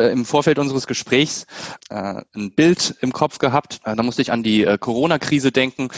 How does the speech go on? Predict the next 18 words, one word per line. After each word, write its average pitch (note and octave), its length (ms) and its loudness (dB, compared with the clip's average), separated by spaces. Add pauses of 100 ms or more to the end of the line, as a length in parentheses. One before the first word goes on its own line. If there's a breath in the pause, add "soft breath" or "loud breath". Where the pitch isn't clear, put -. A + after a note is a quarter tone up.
(180 loud breath)
und A2 80 -8
da A2 60 -4
musste A#2 220 -4
ich A2+ 100 -2
an G#2+ 120 0
dich C#3 160 -4
denken, B2 280 -2
Conny, A#2+ 380 -2
und A2 160 -6
so A#2+ 80 -6
ein A2 100 -4
bisschen - 240 -2
auch A2 160 2
an A2 140 0
so G#2+ 80 0
eine G#2 100 2
Art G2+ 300 0
Hollywood, B2+ 500 0